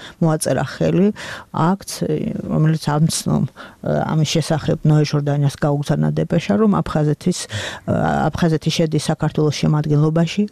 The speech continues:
როგორც მისი ავტონომიური ერთეული და ვფიქრობ, რომ ამ დიდ მოვლენის, მოვლენას, ალბათ უკავშირებენ ყოველთვის არზაყან ემუხარს. ერთ-ერთ მოგონებებში, შალვა მაღარიბიძის მოგონებებში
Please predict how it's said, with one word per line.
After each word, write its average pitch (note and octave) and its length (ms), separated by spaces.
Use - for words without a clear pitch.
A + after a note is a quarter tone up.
როგორც D3 260
მისი D#3 200
ავტონომიური D3+ 600
ერთეული D3+ 520
და D#3 320
ვფიქრობ, F#3+ 480
რომ G3 120
ამ E3+ 400
დიდ D#3 400
მოვლენის, D#3 560
მოვლენას, D#3+ 520
ალბათ D#3 280
უკავშირებენ E3 640
ყოველთვის D3+ 500
არზაყან E3 400
ემუხარს. D3 480
ერთ-ერთ E3+ 240
მოგონებებში, D#3 640
შალვა D3 300
მაღარიბიძის C#3+ 680
მოგონებებში D#3 580